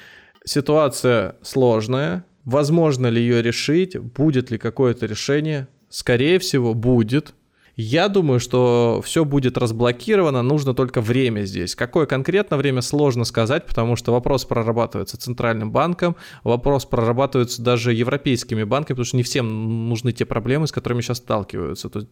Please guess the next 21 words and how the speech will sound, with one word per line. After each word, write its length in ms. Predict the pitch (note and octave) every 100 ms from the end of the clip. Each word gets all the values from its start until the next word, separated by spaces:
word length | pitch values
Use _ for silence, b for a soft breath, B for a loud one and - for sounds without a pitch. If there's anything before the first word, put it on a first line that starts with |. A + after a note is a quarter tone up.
| -
это, 180 | D3+ D#3
это, 300 | C3+ E3 D3+
возможно, 400 | D3 D3 C3+ C3
коснется 560 | B2+ - C3 B2 -
и 200 | - E3
фондов, 720 | D3+ - C3 C3 B2+ C3+ C3 -
и 300 | - C#3 C3+ C3
ценных 320 | C#3+ C#3 B2+
бумаг, 420 | A#2+ A#2 C3 C#3+
посмотрим. 580 | - B2 B2 A2 - F2+ b b
Мне 200 | C3+ E3+
прям 180 | E3
хочется 440 | D#3+ F3+ E3 C#3 C3
даже 280 | C#3+ C#3 B2
в 100 | A2+
деталях 520 | C#3+ - B2+ G#2 G2+
спрогнозировать, 800 | - B2 A#2+ C3 C3 C3 G#2 -
как 180 | B2+
это 160 | B2 A#2+
может 320 | A#2+ B2+ A#2
быть 400 | A2+ C3 B3 B3+